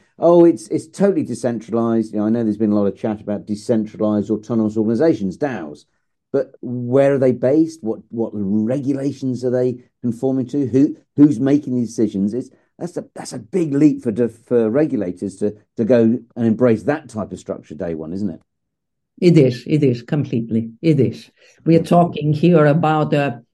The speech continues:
Speaker 2: a peer-to-peer network where anybody could enter, um, if you're talking about the permissionless, and, and that's really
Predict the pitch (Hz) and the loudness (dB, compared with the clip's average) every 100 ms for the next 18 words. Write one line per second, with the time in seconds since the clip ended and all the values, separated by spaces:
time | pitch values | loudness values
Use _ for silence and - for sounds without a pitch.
0 | _ - 165 - 214 190 180 175 165 - | _ -4 -4 4 8 10 8 4 0 4
1 | 185 170 147 156 175 147 160 151 151 147 | 4 6 4 4 2 2 0 0 -2 -2
2 | 160 156 151 170 175 151 156 147 147 156 | 0 0 2 2 4 2 0 0 -2 -2
3 | 147 123 - _ _ 175 170 170 - 143 | -2 -4 -16 _ _ 0 2 2 -2 -6
4 | 123 - _ _ - 135 127 127 113 - | -6 -12 _ _ -6 -2 0 0 -2 0
5 | 165 151 147 147 151 147 135 135 127 139 | 0 2 -2 0 -2 0 -4 -4 -2 -2
6 | - - 143 143 170 170 147 135 131 147 | -4 -2 0 4 4 2 -2 0 0 -4
7 | - - 147 135 - 151 147 147 151 151 | -6 -2 0 0 0 4 4 4 0 -4
8 | - 143 156 151 147 143 131 | -6 0 4 4 4 0 -2